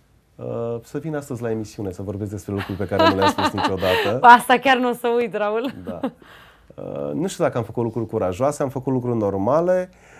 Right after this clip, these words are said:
Speaker 1: A, curajos? Nu știu.
Speaker 2: Nu știu, poate
Speaker 1: Că
Speaker 2: ai
Speaker 1: eu
Speaker 2: sărit
Speaker 1: fac
Speaker 2: cu
Speaker 1: multe
Speaker 2: parapanta,
Speaker 1: nebunii de-,
Speaker 2: poate ai făcut
Speaker 1: eu
Speaker 2: scuba diving, uh,
Speaker 1: fac
Speaker 2: nu
Speaker 1: multe nebunii despre care nu o să vorbesc niciodată la televizor.
Speaker 2: De ce?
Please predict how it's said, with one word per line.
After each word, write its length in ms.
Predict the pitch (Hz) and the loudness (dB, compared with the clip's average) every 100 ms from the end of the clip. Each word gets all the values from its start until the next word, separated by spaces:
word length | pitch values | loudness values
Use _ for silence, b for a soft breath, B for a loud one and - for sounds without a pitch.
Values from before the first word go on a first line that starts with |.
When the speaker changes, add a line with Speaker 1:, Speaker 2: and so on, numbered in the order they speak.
| B B | B B
Speaker 1:
A, 160 | 98 104 | -8 -8
curajos? 920 | - 139 120 107 156 185 - - - - - _ - _ - - - - - - | -4 -2 -2 -2 -2 -2 -4 -8 -10 -16 -20 _ -20 _ -20 -20 -20 -20 -20 -12
Nu 300 | 110 127 127 | -4 -2 -2
știu. 460 | - - 98 92 87 90 | -4 -8 -4 -4 -6 -8
Speaker 2:
Nu 160 | 220 330 | -6 -4
știu, 120 | 302 | -2
poate 140 | 254 | 2
Speaker 1:
Că 40 | 185 | 6
Speaker 2:
ai 60 | |
Speaker 1:
eu 60 | 190 | 6
Speaker 2:
sărit 140 | 262 | 6
Speaker 1:
fac 20 | 226 | 4
Speaker 2:
cu 20 | 226 | 6
Speaker 1:
multe 160 | 269 330 | 8 8
Speaker 2:
parapanta, 260 | 196 165 | 6 4
Speaker 1:
nebunii 220 | 330 339 | 0 2
de-, 60 | 262 | -2
Speaker 2:
poate 160 | 220 240 | -2 -2
ai 60 | 240 | -2
făcut 140 | 294 | -2
Speaker 1:
eu 60 | 440 | -2
Speaker 2:
scuba 420 | - 262 254 240 240 302 | -2 -4 -2 -2 0 0
diving, 380 | 285 202 220 208 | 0 -6 -6 -6
uh, 140 | 196 196 | -6 -6
Speaker 1:
fac 260 | 156 175 175 | -6 -4 -2
Speaker 2:
nu 120 | 165 | 0
Speaker 1:
multe 200 | 185 175 | 0 2
nebunii 300 | 170 139 143 | 0 2 2
despre 280 | 135 127 131 | 0 -2 -4
care 200 | 135 135 | -2 -2
nu 60 | 143 | -2
o 20 | |
să 120 | 139 | -2
vorbesc 300 | 131 123 117 | -4 -2 -4
niciodată 360 | 127 120 110 104 | -4 -4 -2 -2
la 100 | 95 | -2
televizor. 640 | 95 90 87 82 90 90 _ - | -2 -4 -6 -6 -6 -6 _ -12
Speaker 2:
De 120 | 311 | -12
ce? 420 | - 339 302 165 | -8 -6 -6 -8